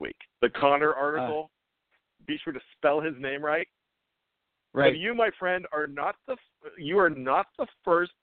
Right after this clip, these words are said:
Speaker 1: B T S C writer to mention the non-hit sitcom Grady. <laughs>
Speaker 2: <laughs> I, oh, I, I, I, I love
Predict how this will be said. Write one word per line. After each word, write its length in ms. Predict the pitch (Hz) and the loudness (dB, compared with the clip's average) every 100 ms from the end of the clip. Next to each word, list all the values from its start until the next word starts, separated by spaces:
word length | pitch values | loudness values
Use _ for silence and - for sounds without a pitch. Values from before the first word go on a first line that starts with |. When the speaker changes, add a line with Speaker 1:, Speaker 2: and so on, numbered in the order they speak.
| - | -12
Speaker 1:
B 200 | 147 190 | -10 -10
T 160 | 190 180 | -4 0
S 120 | 190 - | 0 -4
C 160 | 196 202 | -8 2
writer 440 | 185 143 131 131 - _ _ - | 4 4 2 -4 -8 _ _ -6
to 100 | 156 | -2
mention 560 | 147 151 - 156 156 147 _ _ _ | 0 -2 0 -2 -2 -6 _ _ _
the 440 | 117 143 135 131 127 | 0 2 4 2 0
non-hit 580 | 139 147 202 190 - 180 - _ | -2 2 4 2 -4 -12 -12 _
sitcom 520 | 170 139 156 151 139 139 - | -12 -8 -6 -4 -6 -10 -20
Grady. 520 | 123 151 127 107 78 - | -8 -4 -4 -4 -12 -18
<laughs> 40 | - _ _ _ 170 | -20 _ _ _ -20
Speaker 2:
<laughs> 800 | - 196 _ 190 - 208 - - | -8 -8 _ -12 -8 -10 -2 0
I, 540 | 170 175 165 190 - - - - - - _ _ _ | 0 0 0 0 -2 -8 -12 -20 -20 -20 _ _ _
oh, 480 | 131 151 104 139 156 | 2 2 0 4 6
I, 140 | 143 156 | 8 6
I, 220 | 135 139 | 4 -2
I, 200 | 120 131 131 | 0 -2 0
I 180 | 131 135 | -2 -2
love 200 | 131 139 | -4 -4